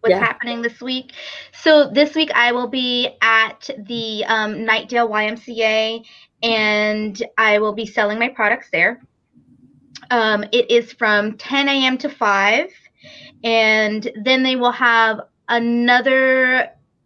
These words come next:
Speaker 1: oh, they do have it also at the Burn Boot Camp in Knightdale as well. Um, and then they will have kind of, like, another session on Sunday,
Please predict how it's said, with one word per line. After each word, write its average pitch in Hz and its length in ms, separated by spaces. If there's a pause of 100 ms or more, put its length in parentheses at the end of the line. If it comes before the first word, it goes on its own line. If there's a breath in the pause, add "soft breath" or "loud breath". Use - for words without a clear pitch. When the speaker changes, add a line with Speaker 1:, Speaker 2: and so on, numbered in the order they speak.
(640)
Speaker 1:
oh, 262 200
they 240 160
do 247 260
have 285 260
it - 140
also 247 400
at 226 200
the 226 80
Burn 226 380
Boot 220 220
Camp 247 460 (300)
in 226 520 (280 soft breath)
Knightdale 214 420
as 202 140
well. 175 360 (500 loud breath)
Um, 208 440
and 214 560 (120)
then 220 460
they 220 140
will 226 120
have 226 280
kind 269 200
of, 277 60
like, 285 120
another 240 240
session 226 360
on 202 160
Sunday, 233 720